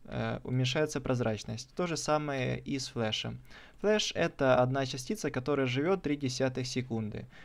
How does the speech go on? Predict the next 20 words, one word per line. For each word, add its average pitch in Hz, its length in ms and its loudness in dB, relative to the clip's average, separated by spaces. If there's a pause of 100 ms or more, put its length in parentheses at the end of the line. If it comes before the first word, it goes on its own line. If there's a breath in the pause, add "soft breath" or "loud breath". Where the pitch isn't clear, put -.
(120)
Её 131 680 6
размер 127 400 2
со 127 140 0
временем 117 360 2
увеличивается, 143 800 2
а 113 420 0
цвет, 185 360 -4 (120)
то 123 260 -4
есть 120 140 -8
прозрачность, 135 640 2
уменьшается. 123 640 -2 (960)
Все - 220 0
эти 139 320 2
отдельные 131 340 4
компоненты 127 540 2
системы 123 440 0
частиц 139 400 -2
образуют 139 520 2
цельный 139 320 0
эффект. 120 420 -4